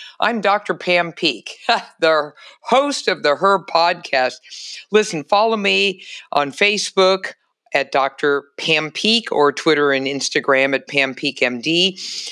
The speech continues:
And remember to catch every single episode of the Her Podcast on iTunes, Radio M D, Spotify, all of the platforms,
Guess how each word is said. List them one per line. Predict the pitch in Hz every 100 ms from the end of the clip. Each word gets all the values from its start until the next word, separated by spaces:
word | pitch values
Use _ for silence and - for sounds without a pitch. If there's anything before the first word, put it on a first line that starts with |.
| - -
And | 170
remember | 170 175 180 196 190
to |
catch | 175 - 165 160 - -
every | 214 214 269
single | 233 - 214 202 -
episode | 180 180 180 - 143 135
of | 123
the | 135
Her | 165 180
Podcast | 139 - 170 170 - 123 117 - - - - - -
on | 131
iTunes, | - 196 214 - 208 202 185
Radio | 156 160 147 139
M | 127 127
D, | 214 202
Spotify, | 196 - 180 180 185 - 175 175 170
all | 185 196 208
of | 185
the | 175
platforms, | - - 160 147 - 139 131 123 123